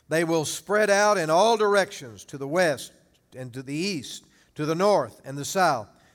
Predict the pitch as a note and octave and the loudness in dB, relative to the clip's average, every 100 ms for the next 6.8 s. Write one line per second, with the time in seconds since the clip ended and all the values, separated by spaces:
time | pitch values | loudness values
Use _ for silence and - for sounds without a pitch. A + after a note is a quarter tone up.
0 | _ A2 D3 F#3 F3 - G#3+ G#3+ G#3 G3+ | _ -4 0 0 0 -4 0 2 2 -2
1 | D#3 F#3 F#3 G3 E3+ D3 D3 D3 C3+ D#3 | -4 -2 0 0 -2 -6 -10 -10 -8 -2
2 | F3+ C#3+ - F#3 G#3 F3+ B2 A#2 A2 _ | -2 -2 -6 -8 -8 -6 -10 -12 -14 _
3 | _ _ - D3 D3 E3 D#3+ D3+ E3 C3 | _ _ -8 -4 -2 -2 -2 -4 -4 -6
4 | G#2 - _ _ _ _ _ - A3 A3+ | -12 -18 _ _ _ _ _ -4 -4 -4
5 | G#3+ A#3+ A#3 D3 B2+ C#3+ - - F3+ F3+ | 0 4 4 2 -4 -12 -10 -2 0 0
6 | E3+ E3+ A#3 D3 C3 A#2+ E3 | -2 -2 -4 -6 -10 -12 -14